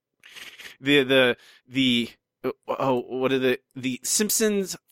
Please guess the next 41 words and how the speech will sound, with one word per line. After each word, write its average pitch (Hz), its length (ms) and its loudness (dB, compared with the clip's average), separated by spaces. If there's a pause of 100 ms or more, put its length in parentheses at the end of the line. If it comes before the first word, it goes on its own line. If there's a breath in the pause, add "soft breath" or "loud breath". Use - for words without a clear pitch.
Family 226 460 2
Smile 208 480 2
Time 131 460 0
Variety 143 640 4
Hour, 98 400 -6 (1000 loud breath)
uh, 123 280 4 (300)
is 139 520 2 (260)
really 147 300 6
bad. 170 320 4
I 131 60 0
mean, 151 140 4
it's, 160 180 4
and 240 160 4
it's 254 220 4
bad 214 200 4
on 123 100 2
purpose. 113 600 0
It 139 140 4
is, 131 280 2 (120)
it's 135 200 -2
parodying, 156 500 4
uh, 113 340 2
the 131 100 -6
Brady 156 500 2
Bunch 113 280 -8
Hour 110 300 2
most 107 240 -6
directly, 110 480 -2 (360 soft breath)
which, - 460 -2 (480)
guess 175 220 2
what 226 140 2
the, 170 180 -4
you 160 120 -6
know 165 120 6
what 165 100 4
the 151 80 0
Brady 135 240 4
Bunch 208 220 0
Hour 233 240 2
was, 240 240 0
Matt? - 180 -2